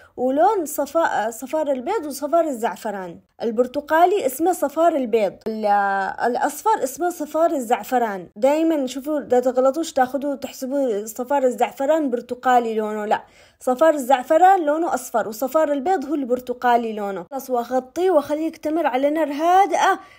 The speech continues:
لمدة عشرين دقيقة، خمستاشر دقيقة، وأفتح عليه ما شاء الله على نار هادئة خليته.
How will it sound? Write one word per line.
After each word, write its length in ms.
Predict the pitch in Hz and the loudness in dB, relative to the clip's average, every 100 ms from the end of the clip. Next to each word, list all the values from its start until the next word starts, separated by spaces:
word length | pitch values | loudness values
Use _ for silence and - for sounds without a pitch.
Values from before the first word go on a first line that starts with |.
| _ - | _ -12
لمدة 460 | 233 262 277 277 381 247 | -4 0 0 0 -4 -4
عشرين 380 | 247 311 339 269 | -8 -4 -2 -2
دقيقة، 460 | 269 302 330 427 | -2 -2 -2 -4
خمستاشر 580 | - 262 247 294 285 330 | -4 -8 -4 -4 -2 -2
دقيقة، 480 | 262 285 349 392 523 440 | -2 -4 -4 -4 -2 0
وأفتح 520 | 190 - - - - | 0 0 -2 -4 -2
عليه 240 | 247 381 415 | -2 0 -2
ما 140 | 254 | -2
شاء 240 | 254 - 220 | -6 -8 -8
الله 200 | 226 247 | -2 0
على 300 | 220 247 294 | 0 0 -2
نار 200 | 330 285 | -4 -4
هادئة 380 | 311 320 - | -2 -2 -2
خليته. 580 | 220 208 202 202 208 185 | -6 -8 -8 -6 -8 -12